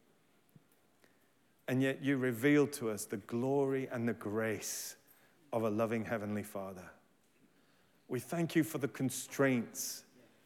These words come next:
and the restrictions and the boundaries that you put around us because of your grace and your love. But we thank you on top of that grace,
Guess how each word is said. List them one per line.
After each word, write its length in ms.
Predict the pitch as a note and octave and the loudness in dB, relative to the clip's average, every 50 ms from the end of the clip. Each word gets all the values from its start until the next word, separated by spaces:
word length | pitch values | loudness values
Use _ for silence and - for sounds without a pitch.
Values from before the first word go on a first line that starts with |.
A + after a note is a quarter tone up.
| _ - _ - _ _ _ _ _ _ _ _ _ - - - - | _ -20 _ -20 _ _ _ _ _ _ _ _ _ -20 -16 -6 -2
and 160 | C3+ C3 B2+ | 0 2 4
the 80 | B2+ A#2+ | 4 2
restrictions 840 | A#2 A#2 - - - - D3+ D3 D3+ - - - C#3 B2+ A#2+ G#2 | 2 0 -2 -6 -2 0 0 0 0 -2 -6 -4 -2 -2 0 0
and 120 | A2+ A2+ A2 | 0 -2 -2
the 60 | G#2 | -2
boundaries 840 | - - - C#3+ D3 D3+ D3+ D#3 D3 C#3 A#2 - A2+ G2+ F#2 - - | -4 -4 -4 -2 0 0 0 0 0 -2 -2 -4 -6 -8 -8 -8 -12
that 160 | A2 F#2 - | -12 -8 -8
you 80 | B2 A2 | -10 -10
put 240 | - - D#3 D3 - | -6 -6 -6 -4 -2
around 540 | B2+ A2+ G#2+ A#2 B2 B2+ B2+ B2+ B2+ A#2 A2 | -4 -2 0 2 2 2 2 2 2 0 0
us 340 | G2+ F#2+ - - - - - - - - - - - - | -2 -4 -6 -8 -10 -12 -16 -20 -20 -20 -20 -20 -20 -8
because 320 | - A2+ - - C3+ A2 B2 | -8 -4 0 2 2 2 2
of 100 | G#2+ F#2+ | -2 -2
your 160 | G#2+ A2 G2+ | 0 -2 -2
grace 840 | - - A2 A2 A#2 A#2 A2 F#2+ D#2 - - - - - - - - - - - - - - _ _ - _ _ _ - | -2 -2 0 2 2 4 2 0 -2 -6 -10 -10 -10 -10 -12 -12 -16 -20 -20 -20 -20 -20 -20 _ _ -20 _ _ _ -4
and 140 | B2 A#2 A2+ | -2 0 0
your 100 | G#2+ G2+ | 0 0
love. 640 | G2+ G#2+ A2+ A2 A2 G2+ F2 - - - - - - - _ _ _ _ _ _ _ _ _ _ | 0 2 2 2 2 2 -2 -6 -12 -16 -16 -18 -20 -20 _ _ _ _ _ _ _ _ _ _
But 120 | - A#2 A#2+ | -4 0 0
we 100 | B2 A#2 | 0 0
thank 320 | - - D3+ D3 C3+ - | 2 2 2 2 2 2
you 220 | D3 C#3+ C#3 B2+ - | 2 2 2 2 2
on 160 | B2+ B2+ B2+ | 0 0 0
top 360 | B2+ - - - - C3+ - D3+ | -2 -4 -8 -8 -8 -4 -2 -2
of 160 | B2+ A2 - | -2 2 2
that 260 | C#3 B2 - - A2+ | 2 2 2 -2 -4
grace, 640 | - - A#2+ A2+ G#2+ G#3 - - - - - - | 0 2 2 2 2 -2 -6 -10 -12 -12 -14 -18